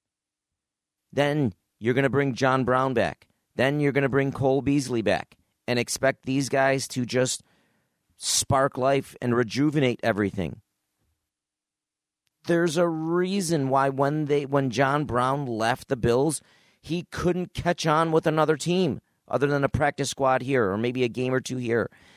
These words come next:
Same thing with Cole Beasley. There's a reason nobody in the offseason picked him up. Then he went to Tampa Bay and retired after two games or a game. You have to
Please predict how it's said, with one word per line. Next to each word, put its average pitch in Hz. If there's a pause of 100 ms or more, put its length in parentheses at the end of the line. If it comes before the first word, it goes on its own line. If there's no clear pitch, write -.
(140)
Same 170
thing 165
with 170
Cole 175
Beasley. 165 (460)
There's 151
a 165
reason 160 (640)
nobody 151 (200)
in 147
the 147
offseason 135
picked -
him 143
up. - (960)
Then 151
he 156
went 156
to 147
Tampa 147
Bay 143 (520)
and 160
retired 170
after 120
two 127
games 98
or 104
a 104
game. 101 (4000)
You 147
have 156
to 180